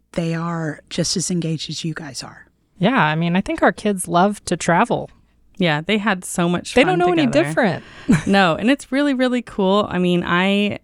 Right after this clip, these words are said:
Speaker 3: grew up having, obviously, Chris is one of my best friends. I grew up with cousins being super important friends in your life. So we think it's so special for our kids to get to grow up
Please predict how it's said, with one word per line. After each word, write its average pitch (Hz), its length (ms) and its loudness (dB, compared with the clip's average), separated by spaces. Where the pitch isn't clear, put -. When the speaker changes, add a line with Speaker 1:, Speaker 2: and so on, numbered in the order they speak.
Speaker 3:
grew 190 160 2
up 175 140 0
having, 175 420 -2
obviously, 170 380 -2
Chris - 180 -2
is 170 120 0
one 170 80 2
of 160 40 2
my 160 60 0
best 160 180 -4
friends. 170 200 0
I 165 60 0
grew 180 180 0
up - 180 -2
with 160 160 -10
cousins 165 440 0
being 160 260 0
super - 320 -2
important 165 400 -2
friends 160 240 0
in 170 160 0
your 160 140 0
life. 147 380 -2
So 170 180 -2
we 202 340 2
think 190 180 -2
it's 175 140 -4
so 160 200 0
special 147 480 -2
for 160 100 -4
our 147 120 2
kids 165 240 -6
to 160 100 -4
get 151 160 -6
to 165 100 -2
grow 151 300 0
up 143 280 -2